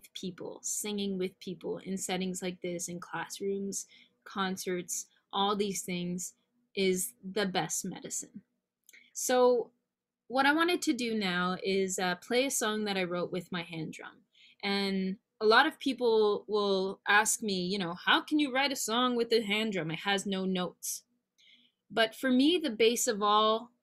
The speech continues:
music creating is the story and the heartbeat. So in my music, I like to have a lot of rhythms, and I like to really make space for the words,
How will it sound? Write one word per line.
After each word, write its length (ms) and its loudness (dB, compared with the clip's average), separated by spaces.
music 400 -4
creating 640 -6
is 240 -2
the 120 -10
story 720 -4
and 160 -2
the 40 -2
heartbeat. 560 -10
So 240 -2
in 240 0
my 160 2
music, 400 -2
I 100 0
like 220 0
to 60 -12
have 160 -6
a 20 -2
lot 220 -2
of 160 -4
rhythms, 600 -2
and 120 -2
I 80 0
like 260 -2
to 440 0
really 260 0
make 220 2
space 500 0
for 220 -4
the 140 -2
words, 800 -6